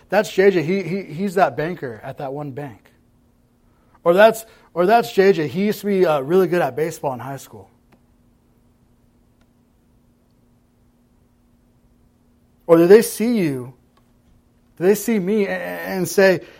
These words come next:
"Hey, he or she is that, that man or that woman who loves Jesus? He's that, he's that Jesus freak, that, that church goer"?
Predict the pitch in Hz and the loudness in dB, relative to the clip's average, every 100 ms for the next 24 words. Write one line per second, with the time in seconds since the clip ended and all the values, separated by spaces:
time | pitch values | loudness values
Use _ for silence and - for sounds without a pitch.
0 | _ 180 151 147 202 220 220 208 _ - | _ -6 -6 -4 -4 -2 -6 -10 _ -6
1 | 156 - 196 185 156 175 165 160 _ _ | -4 -4 -2 -2 -2 -4 -6 -8 _ _
2 | 165 151 151 170 147 156 143 160 151 147 | -8 -6 -4 -4 -4 -6 -6 -8 -8 -10
3 | 139 139 151 - 139 147 107 101 - _ | -10 -10 -12 -14 -18 -20 -20 -20 -20 _
4 | _ _ _ _ _ _ _ _ _ _ | _ _ _ _ _ _ _ _ _ _
5 | _ _ _ _ _ 151 143 139 156 160 | _ _ _ _ _ -14 -12 -12 -12 -10
6 | 127 127 143 127 - 107 _ _ _ _ | -12 -14 -18 -18 -20 -20 _ _ _ _
7 | _ _ _ _ _ - 127 147 135 - | _ _ _ _ _ -20 -20 -18 -16 -14
8 | 147 - 117 104 - | -16 -16 -20 -20 -20